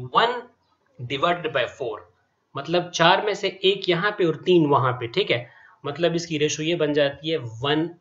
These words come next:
रेशो थ्री, यानी प्रोपोर्शन से हम यूं रेशो निकालते हैं, ठीक है। तो फर्स्ट क्वार्टाइल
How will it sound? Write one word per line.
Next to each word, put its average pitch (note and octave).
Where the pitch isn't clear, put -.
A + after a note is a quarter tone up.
रेशो A#2+
थ्री, -
यानी -
प्रोपोर्शन E3
से F3+
हम F3+
यूं D#3
रेशो B2
निकालते A2+
हैं, G#2+
ठीक A#3
है। -
तो C#3
फर्स्ट G3+
क्वार्टाइल E3+